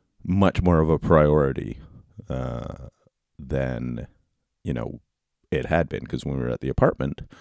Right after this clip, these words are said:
uh, you know, it was nice. We had two bedrooms. We ended up going to another place, so we had three, so the kids could, um, uh, have their own bedrooms.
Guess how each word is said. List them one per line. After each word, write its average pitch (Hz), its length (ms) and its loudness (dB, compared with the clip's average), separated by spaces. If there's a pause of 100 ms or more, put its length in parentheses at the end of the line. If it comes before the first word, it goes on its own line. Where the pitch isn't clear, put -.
(680)
uh, 60 420 0 (760)
you - 100 -2
know, 76 140 -2 (120)
it - 80 -8
was - 120 -12
nice. 92 320 -4
We - 80 -8
had - 80 -12 (100)
two - 100 -8
bedrooms. 95 500 -2
We - 140 -6
ended 64 160 -4
up - 60 -12
going 69 200 -2
to 67 60 -2
another 67 200 -4
place, - 240 -4
so 67 80 -4
we 62 60 -4
had 62 140 -6
three, 127 360 8
so - 120 2
the - 80 0
kids 147 220 6
could, 101 320 4 (420)
um, 73 720 2 (640)
uh, 62 400 -8 (100)
have 64 160 -4
their 67 160 0
own 76 140 2
bedrooms. - 520 -6